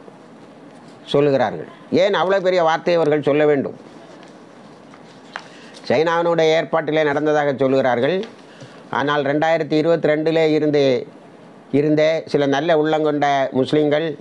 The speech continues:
இந்த ரெண்டு நாடுகளும் சண்டையிட்டு கொண்டிருக்கக்கூடாது. ஏனென்றால், அமெரிக்கா இந்த நாடுகளை தன்னுடைய வசதிக்கு ஏற்ப பயன்படுத்திக் கொள்கிறது. குறிப்பாக சவுதி அரேபியாவை அது பயன்படுத்திக் கொள்கிறது. இஸ்ரேலுக்கு எதிராக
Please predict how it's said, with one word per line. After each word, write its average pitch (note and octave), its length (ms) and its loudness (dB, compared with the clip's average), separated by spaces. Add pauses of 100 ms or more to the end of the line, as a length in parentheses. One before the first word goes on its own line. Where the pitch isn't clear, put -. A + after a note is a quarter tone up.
(1000)
இந்த C#3+ 240 2
ரெண்டு E3 240 0
நாடுகளும் D#3+ 500 0
சண்டையிட்டு D#3 840 2 (280)
கொண்டிருக்கக்கூடாது. D3 1120 0 (760)
ஏனென்றால், D#3 520 0
அமெரிக்கா D#3+ 520 0
இந்த D#3 160 0
நாடுகளை D#3 480 0
தன்னுடைய C#3+ 680 0 (840)
வசதிக்கு F3 420 0
ஏற்ப D#3 540 0
பயன்படுத்திக் D3+ 520 0
கொள்கிறது. C#3+ 420 2
குறிப்பாக D3+ 480 0
சவுதி D3+ 280 0
அரேபியாவை D3 520 2
அது C3 140 0
பயன்படுத்திக் C3+ 500 0
கொள்கிறது. B2+ 560 0 (1900)
இஸ்ரேலுக்கு F#3+ 480 2
எதிராக D#3+ 760 2